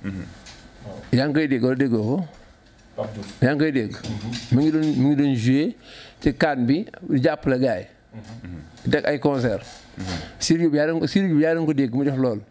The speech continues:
Speaker 2: Xam nga ñu fayuñu, lu tax woowuñu leen? Affaire du fay ak ñàkk a fay.
Speaker 1: Mhm.
Speaker 2: Man dama yor briquet ak, ak gaz, bu ma neexee taal,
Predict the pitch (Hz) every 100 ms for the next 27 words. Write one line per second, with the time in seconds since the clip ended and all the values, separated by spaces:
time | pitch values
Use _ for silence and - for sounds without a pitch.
0 | - _ - - - 175 254 302 262 247
1 | 165 120 170 220 208 208 220 247 440 -
2 | _ _ _ _ _ _ _ _ _ -
3 | - - - 254 285 254 214 240 214 202
4 | 190 160 120 - - 110 110 90 113 180
5 | 226 220 175 175 185 180 - 160 - -
6 | 151 139 143 131 107 147 170 170 160 135
7 | 160 160